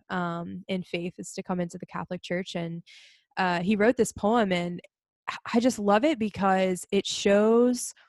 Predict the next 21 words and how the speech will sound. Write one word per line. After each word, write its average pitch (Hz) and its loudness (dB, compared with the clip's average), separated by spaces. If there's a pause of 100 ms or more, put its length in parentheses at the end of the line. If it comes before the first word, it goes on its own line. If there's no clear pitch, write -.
(560)
the 202 2
story 220 4
of 214 2
his 185 2
life 180 0
thus 180 -2
far, 170 4
just 165 -6
seeking 220 -2
the 190 2
truth, 170 -2
seeking 202 -4
the 185 0
truth, 180 -8
seeking 196 -6
the 180 -4
truth, 170 -6 (480)
um, 175 -4 (580)
overturning, 190 2
you 202 -4
know, 175 -4